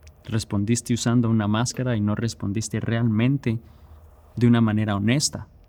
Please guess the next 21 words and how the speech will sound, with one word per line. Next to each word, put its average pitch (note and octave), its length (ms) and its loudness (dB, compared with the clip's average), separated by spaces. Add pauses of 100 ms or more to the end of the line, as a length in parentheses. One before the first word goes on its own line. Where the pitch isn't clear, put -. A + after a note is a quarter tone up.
(260)
Si - 220 -2
yo, C3+ 240 6
si - 180 2
yo C3+ 140 6
tuviera D#3+ 340 2
que D#3 120 0
responder C3 500 2
eso, C#3 220 2
y, A#2+ 60 6
y A#2 140 2
yo A#2+ 120 6
creo C3+ 200 0
que B2+ 100 -2
lo A2 120 0
voy A2+ 160 2
a A#2 40 2
hacer, G#2+ 280 -6
si - 200 -6
yo A#2 220 2
respondiera A#2 720 0
hoy G#2+ 240 0